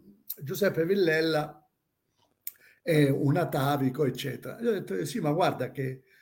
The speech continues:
eh, Giuseppe Villella non è un cannibale." "No, ma che dici? Eh, vi siete mangiati il maresciallo Dank?" E tornava sempre con questo maresciallo Dank.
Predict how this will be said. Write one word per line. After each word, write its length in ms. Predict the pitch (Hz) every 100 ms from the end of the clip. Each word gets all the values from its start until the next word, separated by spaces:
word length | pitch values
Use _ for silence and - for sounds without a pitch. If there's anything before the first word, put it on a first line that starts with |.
| _ _
eh, 200 | 143 139
Giuseppe 420 | 135 190 151 165
Villella 400 | 156 226 202 131
non 260 | 120 127 151
è 340 | 190 131 - _ _ _
un 380 | 156 151 139 123
cannibale." 840 | - 147 139 127 - 120 120 123 - _ _
"No, 280 | 330 311 262
ma 120 | 262
che 180 | 233 226
dici? 600 | 196 202 143 175 147 131 - _
Eh, 540 | - 165 160 151 147 143
vi 80 | 160
siete 260 | 254 208
mangiati 480 | 190 202 - 247 139
il 80 | 147
maresciallo 560 | 156 165 135 170 165 147
Dank?" 320 | 139 123 -
E 80 | 180
tornava 400 | 170 139 143 139
sempre 460 | 175 143 131 131 _ _
con 160 | - 160
questo 280 | 170 151 160
maresciallo 520 | 143 135 - - 76
Dank. 340 | - - _